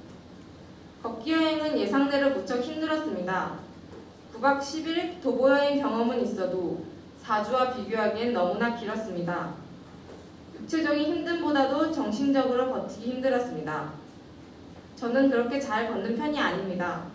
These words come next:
그저 뒤처지지 않게, 앞사람과 떨어지지 않게 무리를 해서라도 따라잡습니다. 저는 제 몸 상태보다 다른 사람에게 피해 주지 않는 것을 중요시하는 성격이라 뒤처지는 게 용납되지 않았습니다.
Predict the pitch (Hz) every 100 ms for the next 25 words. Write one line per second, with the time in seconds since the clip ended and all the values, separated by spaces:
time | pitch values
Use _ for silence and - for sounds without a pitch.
0 | - - - - - - - 233 233 247
1 | - - 277 269 262 226 185 - 233 247
2 | - - - - - - 277 277 277 277
3 | 311 330 330 277 226 185 185 190 165 -
4 | - - - 226 254 277 294 311 320 294
5 | 269 262 269 294 311 294 - 185 165 165
6 | - - - - - - - - - -
7 | - - 233 262 262 240 208 233 220 208
8 | 269 277 311 269 208 247 - - - -
9 | - - 233 277 302 302 311 294 277 277
10 | - 339 349 330 277 285 233 214 220 226
11 | 240 240 - 202 233 240 254 233 269 240
12 | 240 - 180 185 - - - - - -
13 | - - 233 277 262 233 226 220 240 185
14 | 220 262 - - 220 - - 170 160 165